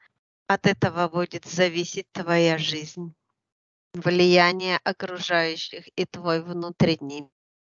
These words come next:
мир. Твои энергии солнечные, золотые, естественно,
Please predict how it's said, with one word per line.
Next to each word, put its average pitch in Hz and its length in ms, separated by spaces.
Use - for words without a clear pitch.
мир. 151 460
Твои 202 420
энергии 208 680
солнечные, 190 800
золотые, 170 920
естественно, 190 1080